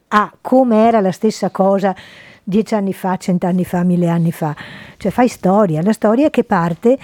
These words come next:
da quello che stai vivendo tu nel presente, che è la maniera di motivare e interessare i ragazzi più grandi, ma per quelli più piccoli è essenziale,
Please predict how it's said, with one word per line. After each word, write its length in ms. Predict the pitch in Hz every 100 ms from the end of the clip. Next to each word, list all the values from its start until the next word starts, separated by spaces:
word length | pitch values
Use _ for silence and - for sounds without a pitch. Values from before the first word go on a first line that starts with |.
| - - - -
da 140 | 202
quello 240 | 220 254
che 100 | 277
stai 180 | 196 202
vivendo 380 | 208 190 202 208
tu 120 | -
nel 160 | 208 196
presente, 540 | 185 170 165 156 165 -
che 140 | 220
è 20 |
la 100 | 226
maniera 500 | 202 185 185 170 143 - - _ _
di 280 | 156 202 165 - - _
motivare 640 | - 185 196 196 196 233 240
e 20 |
interessare 640 | 180 175 170 - 202 269
i 40 |
ragazzi 640 | 277 180 160 165 - 196 190
più 160 | _ 175
grandi, 480 | 156 160 143 143 143 - - -
ma 120 | 226
per 140 | 269
quelli 240 | 262 381 285
più 160 | 202
piccoli 420 | 180 196 - 180 220
è 60 |
essenziale, 800 | 247 - 180 170 - 226 233 147